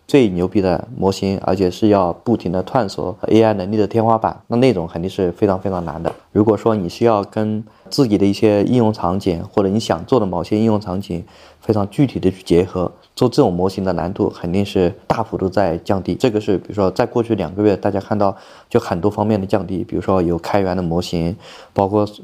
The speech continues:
呃，算力本身，像英伟达也发布了更加厉害的这些计算的平台，包括这个事情到底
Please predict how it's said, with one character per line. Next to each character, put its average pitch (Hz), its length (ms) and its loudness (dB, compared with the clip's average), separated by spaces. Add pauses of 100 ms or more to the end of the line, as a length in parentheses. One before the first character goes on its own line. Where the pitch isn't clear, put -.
呃， - 120 -6
算 113 260 0
力 101 140 -2
本 82 180 -6
身， 92 260 -4
像 101 160 -2
英 101 140 2
伟 95 80 2
达 90 140 2
也 87 80 0
发 98 180 -2
布 98 200 -2
了 85 220 -4 (200)
更 104 160 0
加 95 160 2
厉 101 160 0
害 98 120 -2
的 95 80 -2
这 98 140 -8
些 95 160 -2
计 107 160 -2
算 107 140 0
的 85 80 -4
平 85 180 -6
台， 85 540 -4
包 104 140 2
括 101 300 0 (200)
这 120 100 -2
个 113 60 0
事 117 140 -2
情 110 120 0
到 113 180 0
底 87 300 -6